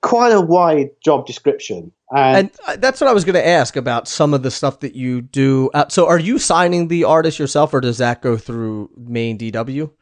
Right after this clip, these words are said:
Speaker 1: No, that goes through D W.
Speaker 2: Okay, okay. So then once they're on the roster, um,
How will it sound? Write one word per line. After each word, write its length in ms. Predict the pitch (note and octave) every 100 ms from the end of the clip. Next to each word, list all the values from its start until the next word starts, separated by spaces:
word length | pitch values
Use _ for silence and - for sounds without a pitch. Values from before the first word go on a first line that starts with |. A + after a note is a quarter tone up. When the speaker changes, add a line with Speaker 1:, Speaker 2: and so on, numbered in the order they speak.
| _
Speaker 1:
No, 180 | E3 D#3
that 140 | F3
goes 200 | F#3 F3+
through 120 | G3 F3
D 140 | E3+
W. 360 | C#3 A2+ G2+ F2+ _ _
Speaker 2:
Okay, 280 | C#3 C3+ G#2+ - _
okay. 240 | B2+ A#2 A2+ _ _
So 160 | - F3
then 200 | D#3+ D#3+
once 260 | F#3 -
they're 200 | G#3 F#3+
on 140 | F3 D#3+
the 100 | C#3
roster, 720 | C#3 C#3+ - - A2+ G#2+ A#2+ _ _
um, 540 | A#2+ A2+ A2 A2 G#2+